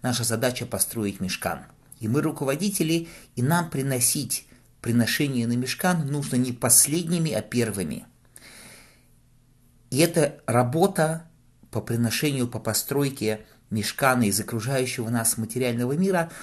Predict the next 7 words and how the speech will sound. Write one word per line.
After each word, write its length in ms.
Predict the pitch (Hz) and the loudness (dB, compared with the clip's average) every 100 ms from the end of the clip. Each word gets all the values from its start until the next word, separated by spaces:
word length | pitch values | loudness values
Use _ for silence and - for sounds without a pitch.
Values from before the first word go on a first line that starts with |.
| - - | -16 -6
должна 360 | 117 - 170 | -6 -2 0
совершаться 880 | 165 131 127 127 170 170 - 143 139 - - - | 0 0 -2 0 0 0 0 -2 -6 -14 -14 0
с 360 | - 143 - - - | 4 4 2 -2 -8
тем, 240 | - 160 | -2 -2
что 160 | 151 135 | 0 -2
называется 600 | 127 123 143 143 - 113 | -2 0 2 4 2 2
аспект 640 | - - - 151 - - | 2 2 0 0 -2 -10